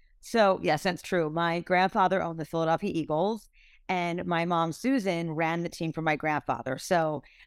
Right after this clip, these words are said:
I, I definitely was very fortunate to have a, a bird's eye view, shall we say, uh, to watch football and to learn about the wonderful game of football, and then also travel around to all these great cities.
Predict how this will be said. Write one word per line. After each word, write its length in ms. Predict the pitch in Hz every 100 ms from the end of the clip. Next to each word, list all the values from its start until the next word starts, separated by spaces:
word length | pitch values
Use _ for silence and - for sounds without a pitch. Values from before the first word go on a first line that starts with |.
| _
I, 320 | 165 175 165 -
I 140 | 160
definitely 720 | 175 175 175 180 165 160 160 -
was 140 | 151
very 220 | 156 175
fortunate 580 | 190 208 190 175 160 165
to 200 | - 165
have 240 | 160 156 151
a, 240 | 160 147 - _ _
a 100 | 180
bird's 400 | 160 196 208 208
eye 220 | 208 185 180
view, 540 | 185 214 165 170 175
shall 240 | - 180 156
we 120 | 160
say, 480 | 160 175 147 147 147 _ - -
uh, 260 | 180 170 165
to 160 | - 175
watch 300 | 165 156 -
football 500 | 165 170 147 147 151
and 200 | 160 160
to 180 | - 185
learn 240 | 185 233
about 280 | 202 170 151
the 100 | 170
wonderful 380 | 160 190 196 180
game 220 | 160 156
of 100 | 156
football, 380 | - 151 160 170
and 80 | 202
then 100 | 240
also 220 | 233 233
travel 400 | - 165 156 175
around 380 | 165 151 156 160 _ - -
to 100 | -
all 220 | 175 175
these 200 | 160 151
great 300 | 165 156 202
cities. 400 | 165 143 131